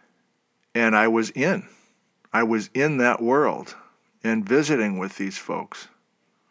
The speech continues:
all because of my association with Randy. If Randy thought I was okay, then I was okay to be there. And we did the same thing. We spoke afterwards, and I, I think I was,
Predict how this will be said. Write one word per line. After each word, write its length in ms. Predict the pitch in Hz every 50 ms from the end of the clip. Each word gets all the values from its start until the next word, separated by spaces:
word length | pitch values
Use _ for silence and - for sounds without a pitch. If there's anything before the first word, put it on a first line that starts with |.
| _ _ _ _ _ _ _ _ _ _ _ _ _ _ _ -
all 300 | 104 110 123 127 135 131
because 420 | 123 113 117 104 - 117 113 110 110
of 100 | 113 104
my 180 | 110 107 107
association 760 | 107 104 - - 101 101 101 - - 101 98 98 - - 98
with 160 | 95 95 95 101
Randy. 500 | 113 127 135 131 117 95 - - - - _ -
If 220 | 98 98 - -
Randy 340 | 90 92 104 113 120 117 113
thought 260 | - - 104 101 107
I 100 | 107 107
was 180 | 104 107 104 101
okay, 480 | 110 107 104 - - 110 120 131 143 131
then 380 | 98 92 85 87 85 85 - _ _ _ _ _ -
I 220 | - 78 80 82 95
was 140 | 95 95
okay 300 | 101 104 101 - - 110 110
to 80 | 107
be 200 | 98 98 113 117
there. 280 | 110 95 78 67 67 - _ _ _ _ _ - - - - - - - - - -
And 100 | 151 143
we 80 | 139
did 160 | 123 127 123 113
the 100 | 127 123
same 280 | - - 123 120 120
thing. 260 | - - 170 160 110
We 100 | 95 92
spoke 360 | 98 - - - 110 110 - 107
afterwards, 800 | 107 120 - - - - - 90 85 71 73 85 95 98 - -
and 180 | 104 104 107
I, 240 | 104 107 110 110 101 - _ _ _ _ - - - - - - - _ _ -
I 120 | 101 110
think 280 | 107 - 123 120 110 117
I 60 | 110
was, 380 | 110 113 113 107 - - -